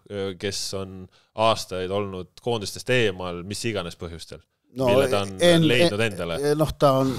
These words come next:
Speaker 1: Just.
Speaker 2: omal vabal valikul
Speaker 1: Ehk siis,
Speaker 2: olnud
Speaker 1: ehk siis
Speaker 2: koondisest
Speaker 1: nagu,
Speaker 2: eemal.
Speaker 1: kui selle intervjuu annaks Konstantin Vassiljev,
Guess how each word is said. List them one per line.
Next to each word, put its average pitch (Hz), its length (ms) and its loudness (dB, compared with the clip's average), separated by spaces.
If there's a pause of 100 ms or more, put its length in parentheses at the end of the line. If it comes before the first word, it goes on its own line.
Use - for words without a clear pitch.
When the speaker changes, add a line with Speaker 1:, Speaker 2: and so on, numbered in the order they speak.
(120)
Speaker 1:
Just. 110 180 2
Speaker 2:
omal 160 240 10
vabal 151 320 8
valikul 175 160 8
Speaker 1:
Ehk 127 80 -2
siis, 135 160 4
Speaker 2:
olnud 139 140 4
Speaker 1:
ehk - 80 0
siis - 0 -
Speaker 2:
koondisest 123 260 4
Speaker 1:
nagu, 107 220 0
Speaker 2:
eemal. 113 100 -4
Speaker 1:
kui 127 160 4
selle 120 280 2 (340)
intervjuu 123 420 0
annaks 101 540 -4 (240)
Konstantin 120 480 -6
Vassiljev, 110 420 -2